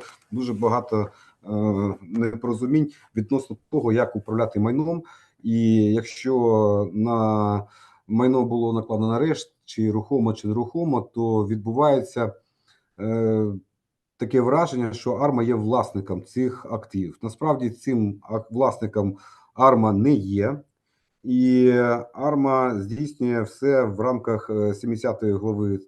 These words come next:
м, Цивільного кодексу, і договір управління,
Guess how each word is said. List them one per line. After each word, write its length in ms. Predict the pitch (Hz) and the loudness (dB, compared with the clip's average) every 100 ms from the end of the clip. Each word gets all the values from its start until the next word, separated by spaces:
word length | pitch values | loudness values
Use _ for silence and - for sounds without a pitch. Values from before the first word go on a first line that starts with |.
| _ | _
м, 300 | 98 104 98 98 | -8 -6 -8 -8
Цивільного 440 | - 104 101 101 | -4 -2 -2 -4
кодексу, 680 | 101 156 156 135 - 107 98 - - _ | -4 -4 -4 -4 -6 -8 -8 -10 -20 _
і 80 | 107 | -6
договір 360 | 110 131 117 117 | 0 0 2 -2
управління, 840 | 127 107 120 123 151 156 127 107 | -4 -6 -6 -2 0 0 0 -2